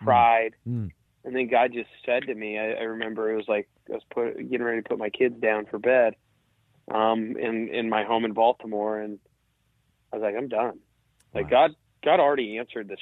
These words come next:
Speaker 1: prayer.
Speaker 2: Yeah.
Speaker 1: Like, why do I need to create a, a, a new, um, plan in my life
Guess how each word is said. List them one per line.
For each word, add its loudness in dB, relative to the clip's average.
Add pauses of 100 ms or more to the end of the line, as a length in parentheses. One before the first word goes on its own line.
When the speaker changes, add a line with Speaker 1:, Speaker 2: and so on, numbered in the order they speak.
Speaker 1:
prayer. -12 (120)
Speaker 2:
Yeah. -2
Speaker 1:
Like, -2 (680)
why 4
do 2
I 2
need 0
to -2
create -2
a, -6
a, -8
a -8
new, 0
um, -2 (580)
plan 0
in 2
my 2
life 2